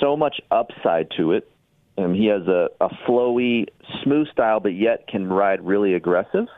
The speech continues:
Um, he has a good head on his shoulders, and he can ride a four fifty well.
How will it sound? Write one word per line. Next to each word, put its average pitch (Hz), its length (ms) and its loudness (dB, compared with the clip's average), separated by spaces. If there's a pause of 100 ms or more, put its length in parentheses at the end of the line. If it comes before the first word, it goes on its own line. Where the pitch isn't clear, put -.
(880)
Um, 87 520 0 (320)
he - 140 -2
has 98 140 0
a - 60 0
good 107 180 0
head - 240 0
on 139 80 0
his 143 120 0
shoulders, 156 480 0 (100)
and 107 220 2
he 123 180 0
can 113 160 0
ride 107 400 2
a 110 120 0 (120)
four 117 160 2
fifty 110 420 -2
well. 98 320 0